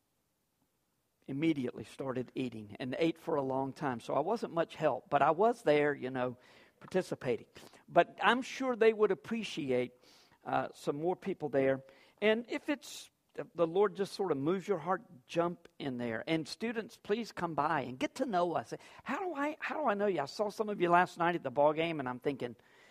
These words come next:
<clears throat> you know, I know that person. I can't remember the name. I don't remember names until people buy me a steak dinner. That's the, that's the deal. <clears throat> Then I remember names. But if you come tailgate, that's a far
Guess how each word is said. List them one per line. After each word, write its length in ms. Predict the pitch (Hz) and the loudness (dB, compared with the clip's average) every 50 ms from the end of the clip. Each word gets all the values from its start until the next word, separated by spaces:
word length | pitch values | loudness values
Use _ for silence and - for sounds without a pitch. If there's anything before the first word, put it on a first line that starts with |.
| - - - - - - - - - | -20 -20 -20 -20 -20 -20 -16 -12 -8
<clears throat> 0 | |
you 380 | - 254 277 302 233 208 180 | -4 0 2 4 4 4 4
know, 100 | 151 147 | 4 2
I 60 | 143 | 2
know 200 | 143 156 190 214 | 4 6 8 8
that 180 | 214 214 208 - | 8 6 4 2
person. 340 | - 208 214 202 - 208 170 | 2 0 0 2 0 -2 -4
I 80 | 151 | -4
can't 300 | - - 180 165 165 165 | -4 -2 -2 -2 -2 -4
remember 300 | 170 165 175 180 175 175 | -4 -4 -4 -2 -2 -2
the 100 | 165 170 | -2 0
name. 320 | 165 165 165 170 170 165 160 - - - - - - - | 0 0 -2 -2 -2 -6 -8 -12 -20 -20 -20 -18 -2 4
I 120 | 147 165 | 6 6
don't 340 | 156 131 185 190 196 214 - | 6 6 4 2 2 2 0
remember 320 | 202 196 202 202 202 196 | 0 0 0 0 0 0
names 380 | 185 190 208 226 269 233 - - | -2 -2 -2 -2 -4 -6 -6 -8
until 220 | 139 127 - 160 | -8 -6 -6 -6
people 380 | 151 - 175 165 - 175 175 - - _ _ _ _ _ _ _ _ _ _ _ _ _ - | -6 -6 -8 -6 -4 -6 -6 -6 -8 _ _ _ _ _ _ _ _ _ _ _ _ _ -2
buy 160 | - 127 139 | 2 2 2
me 100 | 151 165 | 2 -2
a 60 | 175 | -6
steak 300 | 165 - - 196 214 - | -6 -4 -2 -4 -4 -4
dinner. 280 | - 208 160 123 120 110 - | -6 -6 -6 -6 -10 -6 -2
That's 260 | - 131 131 - - | 0 0 0 0 -2
the, 180 | - - 160 - - - | -2 -2 -2 -2 -4 -6
that's 240 | - 143 147 - - | -4 -4 -4 -6 -6
the 120 | - 220 214 | -6 0 4
deal. 260 | 220 233 220 151 120 - - - - - - - - - - - - | 6 6 6 6 2 -4 -16 -20 -20 -20 -20 -20 -20 -20 -4 0 6
<clears throat> 0 | |
Then 880 | - - 339 370 294 370 349 339 330 277 202 - - 143 180 220 247 | 8 10 10 10 10 8 10 12 12 12 10 8 6 8 8 10 10
I 80 | 285 277 | 10 8
remember 480 | 277 277 269 277 277 285 294 262 247 | 6 6 4 4 2 2 4 2 2
names. 320 | 240 254 262 247 196 - - - - - - | 4 4 2 2 0 -4 -10 -18 -20 -2 6
But 160 | 175 214 208 | 10 10 10
if 140 | 208 208 - | 10 8 4
you 100 | 269 226 | -2 0
come 200 | - 233 233 220 | 2 0 0 2
tailgate, 540 | - - 220 233 233 175 156 151 143 147 - | 2 4 6 6 6 6 6 4 4 6 6
that's 240 | 160 160 156 - 160 | 4 4 4 2 -6
a 80 | 139 - - - - | -10 -10 -12 -8 0
far 540 | - 180 180 180 170 165 156 147 135 131 | 4 6 8 10 10 10 8 6 6 2